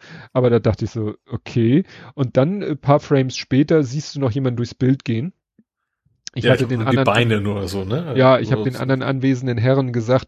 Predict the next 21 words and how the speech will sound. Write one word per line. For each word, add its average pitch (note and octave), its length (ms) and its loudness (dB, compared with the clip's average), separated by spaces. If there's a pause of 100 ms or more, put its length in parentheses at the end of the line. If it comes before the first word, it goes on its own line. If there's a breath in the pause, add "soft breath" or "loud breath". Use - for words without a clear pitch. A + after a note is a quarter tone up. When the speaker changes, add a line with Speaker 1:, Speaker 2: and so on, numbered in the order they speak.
Speaker 1:
wenn C3 200 2
ihr C3+ 260 4
euch B2+ 380 -2 (320 loud breath)
in C3 100 2
den B2 140 2
nächsten C3 680 0
eine C3 240 2
Stunde B2+ 260 -2
vierzig C#3 400 -2
draußen C3+ 420 0
lum-, C#3 300 0
rumlauft, C3 540 2
versucht C3+ 300 -4
mal B2 80 0
nicht C3 140 0
bitte A#2 160 -2
vor A#2 100 -10
die A#2 60 -2
Kamera B2+ 300 2
zu G#2+ 140 -6
laufen. G#2 400 -4